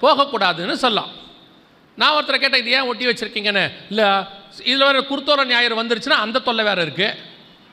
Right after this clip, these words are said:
அதுல வேற நீங்க சிலுவையை செஞ்சு தொங்கையை விட்டுருவீங்க, வாசக்கால்ல தான் தொங்க விடுவீங்க, ஏன்னா சிலுவையை மேல தொங்க விட்டா பிசாசு வீட்டுக்குள்ள வராதுன்னு." நான் என்ன, என்னுடைய கேள்வி என்னன்னா, பிசாசு வீட்டுக்குள்ள வராம இருக்கிறதே இருக்கட்டும், உள்ள இருக்கிற பிசாசு எப்ப வெளியே போவோம்?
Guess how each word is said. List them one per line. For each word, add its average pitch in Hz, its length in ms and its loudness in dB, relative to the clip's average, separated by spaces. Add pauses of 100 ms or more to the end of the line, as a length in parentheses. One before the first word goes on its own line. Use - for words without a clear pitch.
(640)
அதுல 285 300 0
வேற 269 180 2
நீங்க 240 460 0 (200)
சிலுவையை 285 320 2
செஞ்சு 254 280 -4
தொங்கையை 240 360 0
விட்டுருவீங்க, 196 460 0 (800)
வாசக்கால்ல 233 480 0
தான் 247 140 -2
தொங்க 220 260 0
விடுவீங்க, 190 340 2
ஏன்னா 262 300 0 (240)
சிலுவையை 277 320 0
மேல 240 260 0
தொங்க 226 240 -4
விட்டா 214 240 -2
பிசாசு 233 380 -2
வீட்டுக்குள்ள 214 320 -4
வராதுன்னு." 165 500 0
நான் 226 180 2
என்ன, 247 200 0
என்னுடைய 262 340 0
கேள்வி 277 300 2
என்னன்னா, 214 420 0 (300)
பிசாசு 285 400 0
வீட்டுக்குள்ள 294 320 -2
வராம 285 340 2
இருக்கிறதே 277 340 2
இருக்கட்டும், 247 440 0 (240)
உள்ள 302 260 2
இருக்கிற 381 260 2
பிசாசு 339 380 0
எப்ப 320 160 4
வெளியே 311 240 2
போவோம்? 214 460 -2